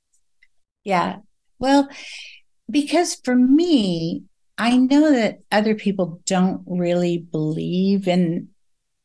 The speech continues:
so much in all those things, but I think the world is so big and there's so many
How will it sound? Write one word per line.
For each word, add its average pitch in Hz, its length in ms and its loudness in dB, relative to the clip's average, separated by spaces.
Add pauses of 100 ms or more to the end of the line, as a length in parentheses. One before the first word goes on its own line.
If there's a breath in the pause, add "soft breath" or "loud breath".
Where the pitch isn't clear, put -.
(340)
so - 300 -2
much 180 420 0
in 160 200 0
all 170 260 -2
those 175 320 -4
things, 170 460 -2
but 170 340 -4 (200)
I 220 220 2
think 254 320 2
the 185 80 -2
world 180 320 0
is 180 240 -2
so 170 140 -2
big 170 760 -2 (480 soft breath)
and 196 180 0
there's 185 340 0
so 202 200 2
many 196 560 2